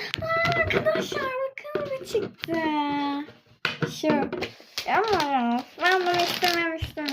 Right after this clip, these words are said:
ya. Arkadaşlar şu çıktı. Bu. <laughs> Kız olarak da. E, aynısı çıkmadı ki.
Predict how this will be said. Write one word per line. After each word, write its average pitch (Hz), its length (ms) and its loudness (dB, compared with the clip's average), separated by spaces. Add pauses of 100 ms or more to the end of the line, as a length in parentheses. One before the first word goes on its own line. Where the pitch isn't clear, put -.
(240)
ya. 240 120 2 (400)
Arkadaşlar 320 500 4
şu 285 240 0
çıktı. - 400 -6 (1400)
Bu. 233 160 8
<laughs> 240 80 8 (2000)
Kız 311 240 2
olarak 233 880 4
da. 311 180 4 (760)
E, - 60 0
aynısı 302 400 2 (140)
çıkmadı 339 460 0
ki. 262 340 -4